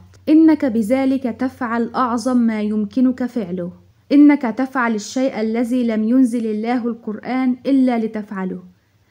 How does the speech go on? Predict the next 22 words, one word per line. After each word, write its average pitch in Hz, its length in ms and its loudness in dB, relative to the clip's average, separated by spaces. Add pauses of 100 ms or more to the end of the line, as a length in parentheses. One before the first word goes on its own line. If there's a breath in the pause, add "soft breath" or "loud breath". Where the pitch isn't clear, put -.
(160)
أما 302 340 4
إن 233 120 2
سألت 254 440 -6
عن 214 320 -2
أعظم 240 420 -2
خير 254 360 -4
يمكنك 226 640 -2
فعله، 254 500 -4 (340 soft breath)
فهو 277 320 0
أن 214 260 -2
تسلم 247 540 -2
وجهك 226 540 -6
لله، 214 540 -4 (420 soft breath)
أن 254 160 4
تحيا 262 440 -2
مسلمًا، 214 640 -4 (340 soft breath)
وتعبد 233 560 0
الله 233 440 -4
مسلمًا، 220 640 -4 (300 soft breath)
وتعامل 240 640 0
الناس 226 500 -2
مسلمًا، 220 640 -4